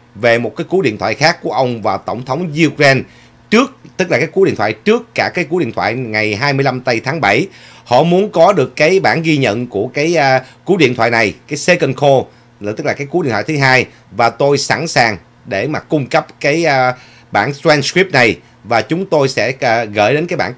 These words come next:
transcript này cho quý vị vào ngày thứ Ba. But here the deal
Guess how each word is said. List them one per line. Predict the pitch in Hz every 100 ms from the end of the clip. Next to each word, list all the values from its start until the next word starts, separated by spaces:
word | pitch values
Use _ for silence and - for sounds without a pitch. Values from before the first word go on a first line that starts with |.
| -
transcript | - 131 - 180
này | 147 110 92
cho | 127
quý | 104 170
vị | 139 101 110
vào | 101 101
ngày | 104 95 -
thứ | 165
Ba. | 156 139 120 - _ - - -
But | 147 190 - - -
here | 180 175
the | 143 120 123
deal | 165